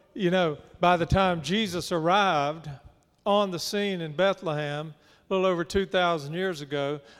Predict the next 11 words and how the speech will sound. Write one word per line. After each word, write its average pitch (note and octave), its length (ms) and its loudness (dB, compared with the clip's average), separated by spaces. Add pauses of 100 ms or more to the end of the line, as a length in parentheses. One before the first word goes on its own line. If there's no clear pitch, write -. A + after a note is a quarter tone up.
(100)
a E3 80 2
lot F#3 240 2
of F3+ 100 -2
people G3 320 -2
had D#3 200 -2
already E3 340 0
lived E3 360 -2
on E3 160 -4
the D#3 160 -4
earth, E3+ 360 -4
right? E3+ 360 -6